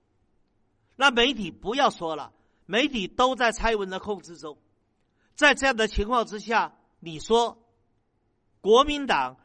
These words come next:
如何翻得出蔡英文的如来佛的手掌心？在这样的情况之下，战斗蓝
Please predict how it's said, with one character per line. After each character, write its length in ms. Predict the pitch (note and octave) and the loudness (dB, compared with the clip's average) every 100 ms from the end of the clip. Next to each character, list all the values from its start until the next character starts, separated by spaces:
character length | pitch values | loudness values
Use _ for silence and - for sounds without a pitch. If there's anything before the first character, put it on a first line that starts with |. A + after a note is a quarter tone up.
| _ | _
如 340 | - F3+ C4+ C4 | -6 -4 -4 -4
何 260 | F#3+ F#3+ | 0 0
翻 320 | G3+ A#3 A3+ | 4 4 4
得 120 | G#3 F#3 | 2 -4
出 360 | - G#3+ A3 _ _ | -4 -6 -6 _ _
蔡 240 | - A3 A3 | -2 4 4
英 260 | G#3 G#3+ | 2 -2
文 220 | F3+ D#3 E3+ | -2 -4 -6
的 160 | D3+ - _ | -8 -12 _
如 300 | - E3+ A3 | -6 -2 2
来 220 | G#3 F#3 | 4 4
佛 200 | F#3 E3 | 2 -4
的 160 | D#3+ D#3+ | -2 -6
手 220 | - D3+ | -6 -8
掌 220 | D#3 B2 | -8 -12
心？ 200 | G2+ C3 - _ _ _ _ _ _ _ | -14 -20 -20 _ _ _ _ _ _ _
在 180 | - C4+ | 2 2
这 120 | - | 4
样 120 | C#4+ | 2
的 100 | A3 | 2
情 180 | G#3+ G#3 | 0 -2
况 200 | A3+ A3+ | 2 2
之 160 | G3+ G#3+ | 0 -2
下， 400 | A#3 G#3+ E3 - _ _ _ _ _ | 4 4 2 -6 _ _ _ _ _
战 240 | - C#4+ A#3+ | 2 4 6
斗 180 | C4 G#3 | 4 6
蓝 420 | F3 F3 A#3 | 6 6 2